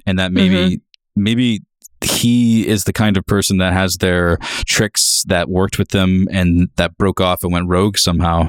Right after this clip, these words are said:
Speaker 1: Because the way that it's described in this chapter, which is a huge part of what Arya is going through, is that it is very cut and dry. The history is long and storied and full of pain, and that if you get to the point where you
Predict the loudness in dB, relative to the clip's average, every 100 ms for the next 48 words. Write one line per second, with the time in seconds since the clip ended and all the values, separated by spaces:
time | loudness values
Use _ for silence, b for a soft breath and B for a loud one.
0 | -2 -4 -2 -2 -6 -2 0 2 2 0
1 | -2 B B B B -6 -2 -2 -2 0
2 | -2 -2 -2 0 0 -2 -2 -2 -2 -2
3 | -2 -2 0 0 0 0 0 0 -2 0
4 | 0 0 -2 0 -2 -2 -2 0 0 0
5 | -2 B B B B -16 _ _ -2 -2
6 | -2 -4 -2 0 0 -2 -2 -2 0 0
7 | 0 0 -2 -2 -2 -2 0 0 0 0
8 | 0 -2 -4 _ _ -4 0 2 2 0
9 | -2 -2 0 0 2 2 0 -4 B B
10 | -4 0 0 -2 -2 -2 0 0 -2 B
11 | B 0 0 0 -2 -6 -4 -2 -2 -2
12 | 0 0 0 2 2 2 0 -2 -6 _
13 | 0 2 2 2 0 -2